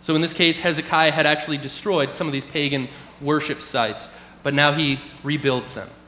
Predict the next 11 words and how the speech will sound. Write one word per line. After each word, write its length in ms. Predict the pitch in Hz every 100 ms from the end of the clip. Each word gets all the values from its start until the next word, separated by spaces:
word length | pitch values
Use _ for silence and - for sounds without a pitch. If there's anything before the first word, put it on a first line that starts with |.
| - - -
"And 140 | 165
he 460 | 196 208 190 214 208
e-, 180 | - 180
erected 580 | 180 214 220 220 190
altars 520 | 180 202 202 208 190 - -
to 80 | 185
the 80 |
Baals, 520 | 156 170 185 151 131 -
and 100 | 160
he 100 | 165
made 340 | 170 175 170